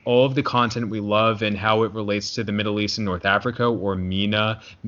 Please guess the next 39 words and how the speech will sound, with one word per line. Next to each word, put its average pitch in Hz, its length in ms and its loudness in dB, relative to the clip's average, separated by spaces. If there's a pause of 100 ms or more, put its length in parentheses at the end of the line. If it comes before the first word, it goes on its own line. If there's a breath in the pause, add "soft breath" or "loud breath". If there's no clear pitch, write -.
(140)
uh, 101 280 4
fandom 110 640 0
and 87 160 -6
media. 131 540 0 (300 loud breath)
And 101 460 2
we 104 100 -4
talk 107 240 2
about 104 200 0
some 98 320 -6
great 107 280 -2
breaking 98 340 -4
news 127 480 2
about 92 460 0
what's 95 340 -4
going 104 380 0
on 104 260 0
for 101 140 -2
mena 92 260 -2
peoples 120 760 0
and 90 220 -4
how 98 260 2
we're 95 340 0 (260 loud breath)
breaking 110 260 2
into 104 220 0
the 98 420 -2
entertainment 107 720 0
and 92 180 -4
geek 107 220 -2
space. 117 480 0
And, 104 560 -2
uh, 110 240 4
yeah, 151 200 0
you 107 120 -2
should 107 180 -6
check 120 220 -6
that 135 160 0
out. 104 460 -2
These 120 240 0
are, 113 320 2